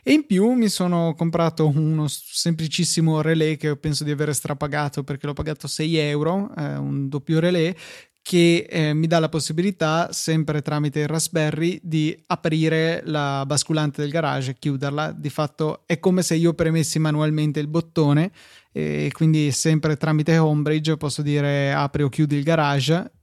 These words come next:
che poi in realtà fanno la stessa cosa perché simulano la pressione del bottone,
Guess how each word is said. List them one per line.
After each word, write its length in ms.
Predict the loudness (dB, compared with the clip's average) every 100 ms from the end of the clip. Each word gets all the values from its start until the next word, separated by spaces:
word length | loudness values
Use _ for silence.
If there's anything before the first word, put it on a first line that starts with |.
| _
che 220 | -4 -2
poi 200 | 0 0
in 40 |
realtà 260 | 2 2 2
fanno 220 | 2 4
la 80 | 4
stessa 320 | 2 2 0
cosa 340 | 0 0 0 -4
perché 220 | -2 -2
simulano 480 | 4 4 6 4 0
la 100 | -4
pressione 400 | -6 0 0 0
del 120 | 0
bottone, 560 | -2 -2 -4 -4 -6